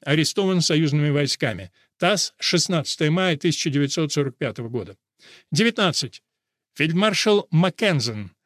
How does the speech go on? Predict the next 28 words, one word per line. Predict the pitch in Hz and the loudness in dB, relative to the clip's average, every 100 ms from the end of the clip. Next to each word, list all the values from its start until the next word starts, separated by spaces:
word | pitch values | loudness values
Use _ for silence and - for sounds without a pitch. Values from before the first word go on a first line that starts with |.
| _ _ | _ _
взят | - 156 208 - | -4 0 0 -2
в | |
плен | - 196 175 | -2 2 2
пятнадцатого | - 180 190 170 - 170 | 0 0 0 -2 -2 -2
апреля | 170 180 123 117 | 0 0 -2 -2
тысяча | 131 - 135 | -6 -4 -4
девятьсот | 139 143 165 - | -2 0 -2 0
сорок | 156 143 | -4 -4
пятого | 151 135 139 | -4 -2 -2
года | 175 208 214 | 0 0 0
американскими | 180 165 151 165 156 - 160 | 0 0 0 0 -2 0 0
войсками. | 151 147 - 113 98 98 | 2 0 -2 -6 -6 -4
тасс, | 156 165 - - - | -2 0 0 -4 -8
пятнадцатое | 151 151 139 - 135 | -4 -2 -2 -2 -4
апреля | 131 151 156 | -2 -2 0
сорок | 151 131 127 | -2 -4 -6
пятого | 131 117 135 | -8 -6 -6
года. | 131 98 98 _ _ _ - | -6 -6 -12 _ _ _ -2
Двадцать. | 165 202 - 220 - _ _ _ | 2 2 0 -4 -6 _ _ _
Фельдмаршал | - 196 175 208 202 - 196 | 0 2 2 2 2 0 -2
Кесселеринг, | 185 226 190 - 123 117 117 113 - - - - | 0 0 0 0 -2 -2 -4 -6 -10 -20 -20 -10
взят | 139 139 208 190 | -4 0 0 0
в | - | -2
плен | 196 214 | 0 2
частями | 180 165 - 190 180 170 | 2 0 0 0 2 2
седьмой | - 165 175 | 0 0 2
американской | 165 165 165 170 156 - 147 | 2 2 0 0 -2 -2 -2
армии. | 107 98 98 | -2 -8 -14